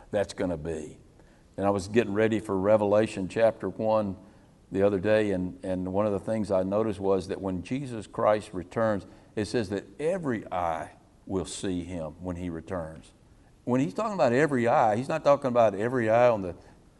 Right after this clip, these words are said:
eastern side of the earth or the western side of the earth, or every eye on top of the earth, or every eye under the earth. He's talking about every eye. Every eye is gonna see his, his coming because his glory is gonna be,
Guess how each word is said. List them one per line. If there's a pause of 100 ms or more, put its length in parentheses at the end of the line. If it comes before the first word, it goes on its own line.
eastern
side
of
the
earth
or
the
western
side
of
the
earth, (560)
or
every
eye
on
top
of
the
earth,
or
every
eye
under
the
earth. (400)
He's
talking
about
every
eye. (320)
Every
eye
is
gonna
see
his, (480)
his
coming
because
his
glory
is
gonna
be,